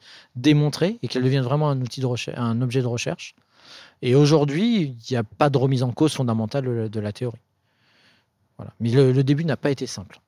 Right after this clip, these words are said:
non. Quand on, quand on s'oppose, en fait, à un courant dominant, c'est, c'est jamais simple. Après, c'est pas parce qu'on s'oppose à un courant dominant aussi qu'on a raison. C'est le, aussi l'autre paradoxe. C'est Darwin avait raison. Il aurait pu avoir tort.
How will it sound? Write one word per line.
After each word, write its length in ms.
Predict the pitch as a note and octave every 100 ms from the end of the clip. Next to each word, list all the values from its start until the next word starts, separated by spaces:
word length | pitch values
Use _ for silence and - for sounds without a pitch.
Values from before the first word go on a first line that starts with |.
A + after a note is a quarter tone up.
| -
non. 100 | A2+ _ _ _ -
Quand 160 | C3
on, 140 | C#3+ C3
quand 240 | C#3 A#2+
on 40 | C#3
s'oppose, 420 | D#3+ D3+ F3+ D#3+
en 80 | C3
fait, 200 | D3+ C3+
à 40 |
un 80 | A#2+
courant 240 | C#3 C3+
dominant, 280 | C3 C3 D#3
c'est, 220 | - A#2+ - - - - - -
c'est 240 | - B2
jamais 260 | A#2 C#3+ D3
simple. 300 | F#3 G#3+ - - -
Après, 220 | B2+ A3
c'est 140 | G3
pas 100 | -
parce 160 | G3 D#3
qu'on 120 | D3+
s'oppose 320 | F3+ D3+ E3
à 20 |
un 60 | D#3
courant 240 | - D3+ C#3
dominant 260 | C#3+ F3
aussi 160 | E3+ E3
qu'on 160 | D3+
a 80 | D3
raison. 240 | C#3+ C3 B2
C'est 220 | - B2+
le, 160 | A#2 B2
aussi 180 | A#2 C#3+
l'autre 160 | C3+
paradoxe. 480 | C3 C3+ C3 - - _ _ _ _ _ - -
C'est 160 | - C#3
Darwin 280 | D#3+ G3 F#3
avait 220 | D3+ D3+
raison. 260 | D3+ D3 - _ _ _ _ _ _ _ - -
Il 180 | C3+ C#3+
aurait 120 | C3+
pu 180 | - G#3
avoir 260 | E3 D3
tort. 260 | - B2